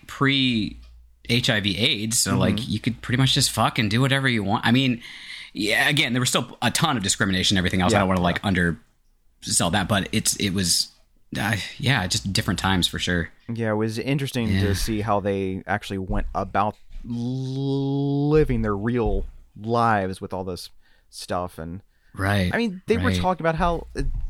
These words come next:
Speaker 2: th-, these guys, when, uh, when Rock was in town, they, they, they would be like, "Okay, get in the car. We're gonna take, take you to, like, a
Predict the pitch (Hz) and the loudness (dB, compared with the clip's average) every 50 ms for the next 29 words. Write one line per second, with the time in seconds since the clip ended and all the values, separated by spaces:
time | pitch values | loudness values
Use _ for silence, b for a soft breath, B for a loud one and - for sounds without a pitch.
0 | - - - - - 92 110 104 107 127 135 135 151 - 135 131 123 151 147 127 | -6 -6 -8 -6 -4 -4 -4 -4 -6 -8 -6 -6 -6 -6 -6 -4 -2 -2 -2 0
1 | - 135 135 147 156 156 143 131 120 113 113 113 120 127 123 120 120 113 - - | 0 0 0 2 0 0 -2 -4 -6 -6 -4 -2 -2 0 0 0 -2 -4 -6 -6
2 | 117 117 110 107 101 95 90 - - - 110 117 117 113 110 107 117 117 123 - | -4 0 0 2 2 0 -2 -4 -6 -6 -6 -4 -4 -2 -2 0 2 2 2 0
3 | 139 117 113 110 107 - _ _ _ _ - _ - - 131 127 139 139 123 110 | -4 -6 -4 -4 -6 -6 _ _ _ _ -20 _ -8 -4 -2 0 0 0 0 0
4 | 107 113 113 117 113 - 110 117 113 113 113 117 117 117 117 82 98 107 113 113 | 0 0 2 0 -2 -2 0 0 0 2 2 0 0 -2 -2 -4 -2 0 0 0
5 | 113 113 117 113 110 110 117 - 143 - - 208 214 - 220 202 202 190 170 - | 0 0 -2 -2 -2 0 0 0 0 2 -2 -2 0 0 0 2 2 2 0 -2
6 | B B B B B 107 160 185 202 202 190 180 - 190 196 202 190 175 165 156 | B B B B B 0 2 2 2 2 0 0 2 2 4 6 6 4 4 2
7 | 185 180 160 147 - - 175 175 180 180 185 185 175 - _ _ _ - - - | 2 0 0 0 2 2 4 4 4 4 2 0 -2 -4 _ _ _ -10 -4 0
8 | - 160 165 170 170 - 180 165 165 151 147 147 - 101 98 | 2 2 2 2 -2 -4 -8 -6 -4 -2 -2 -2 -2 -2 -4